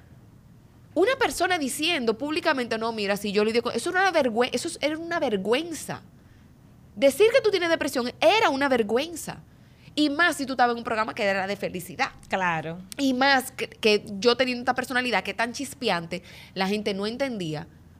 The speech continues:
Speaker 1: en ese momento, mis, mi círculo cercano, no la gente de televisión, porque la gente de televisión nunca se enteró. La gente se vino a enterar de que yo hablo de depresión en mis redes sociales, porque yo
Speaker 2: Claro.
Speaker 1: lo... y, y con más miedo que el carajo.
Speaker 2: Claro.
Speaker 1: Y, y te apuesto, eh,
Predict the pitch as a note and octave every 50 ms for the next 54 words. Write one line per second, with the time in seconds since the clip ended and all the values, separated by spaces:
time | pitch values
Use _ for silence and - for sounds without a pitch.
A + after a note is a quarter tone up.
0 | - - - - - - G#3 G3 F#3+ G#3 G#3 - B3 B3 A#3+ G#3+ F#3 E3 D#3+ D#3
1 | - F3+ G#3+ - - - - - G3 G3 G3+ A3 - - - G#3 G3+ G3 F#3 -
2 | - A#3 A#3 B3 - C#4 C4 C4 B3 C4 A3 - G#3+ G3 F3+ F3+ F3 F3+ F#3+ G3+
3 | A3 A3 A#3+ A#3 A#3+ A3+ A#3 A#3 A#3 A3+ A#3+ - A#3+ A#3+ D4+ D4 B3+ A3 G#3 G#3+
4 | G#3+ G3+ G#3+ G#3 G3+ G3+ - G3+ G3+ G3+ G3 G#3 G3 - G3 F3+ - E3 G3+ C#4
5 | D4+ - - - - - - - - - - - - F3+ G#3 G#3+ A3 C4+ C4+ C#4
6 | C#4 C#4+ D#4+ D#4 D#4 D4 D4 D4 C#4 B3 G#3+ A3+ G#3+ A3+ A3 A3 A3 A3+ B3 B3
7 | B3 A#3+ A#3+ A#3 G#3 A3+ G#3+ G#3 G#3+ - - - - - - G#3+ G3+ G3 F#3+ -
8 | - F#3+ G3+ A3 A#3+ A#3+ - A3+ - - G3+ G3+ D3 D#3 - F3+ E3 - G#3 G3
9 | F#3+ - G3 F#3 F3+ F3+ F#3+ G3 G#3+ A#3 A#3+ A3+ - A#3 G#3+ G#3 - - - -
10 | - G#3+ F#3+ F3+ F3+ F#3+ G#3 B3 C4 C4+ B3+ B3+ C4 D#4+ G4+ G4+ - - A3 G3
11 | - - F3 C#3+ C3+ D3 F#3 B3+ E4 D#4+ - F#3 D3 F#3 F3+ E3+ D#3+ D#3 E3+ E3+
12 | - - - - - - - - - - - - - - - C4 C4 B3+ A#3 -
13 | - C4 B3+ - - - - - - C#4 D4+ E4+ G#4 G4+ - - C4 A#3 A3 -